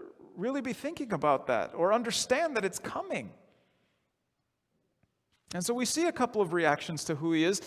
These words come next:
We, of course, have the crowd of disciples with, with this to who he is. We, of course, have the crowd of disciples with, with this, this joyful and worshipful reception, and rightfully so. This is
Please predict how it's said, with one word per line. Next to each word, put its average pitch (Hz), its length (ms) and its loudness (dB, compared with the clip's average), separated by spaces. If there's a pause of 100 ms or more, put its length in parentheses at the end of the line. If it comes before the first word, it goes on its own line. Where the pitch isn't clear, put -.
(200)
We, 190 100 4
of - 80 2
course, 220 240 4
have 208 120 4
the 214 80 2
crowd 185 340 8
of 185 80 -2
disciples 196 720 0 (240)
with, 190 220 -8
with 202 200 0
this 175 240 -2
to 165 100 -2
who 160 200 0
he 160 100 6
is. 196 180 2 (260)
We, 185 80 4
of 190 100 2
course, 214 240 4
have 214 120 2
the 208 60 6
crowd 190 340 8
of 185 100 0
disciples 202 680 0 (220)
with, - 240 -8
with 196 200 0
this, 165 200 -2
this 185 300 -2
joyful 214 600 2
and 156 140 -4
worshipful 185 720 0 (280)
reception, 170 880 0 (600)
and 175 140 0
rightfully 262 560 4
so. 302 680 0 (960)
This - 160 -4
is 208 140 -4